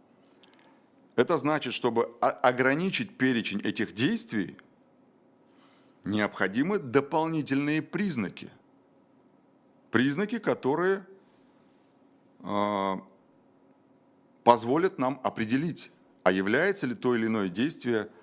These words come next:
объективно оскорбляющим чувства верующих. А нам фактически взяли и из двести тринадцатой статьи Уголовного кодекса хулиганства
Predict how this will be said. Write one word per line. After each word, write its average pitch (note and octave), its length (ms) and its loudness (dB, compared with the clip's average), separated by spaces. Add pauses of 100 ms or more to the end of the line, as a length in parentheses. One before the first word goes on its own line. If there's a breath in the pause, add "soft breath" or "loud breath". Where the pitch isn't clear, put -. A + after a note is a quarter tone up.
(880 loud breath)
объективно G#2+ 800 0 (1500)
оскорбляющим A#2 800 0
чувства A#2 320 -4
верующих. - 480 -6 (2750 loud breath)
А F#2+ 140 0
нам A#3 420 -2 (340)
фактически G2+ 720 -2 (380)
взяли D#3 560 2
и D#3 540 -2
из B2 440 -2
двести A2 460 -2
тринадцатой B2+ 580 -4
статьи - 360 -2
Уголовного F#2 480 0
кодекса F3+ 580 -2 (200)
хулиганства A#2+ 600 -2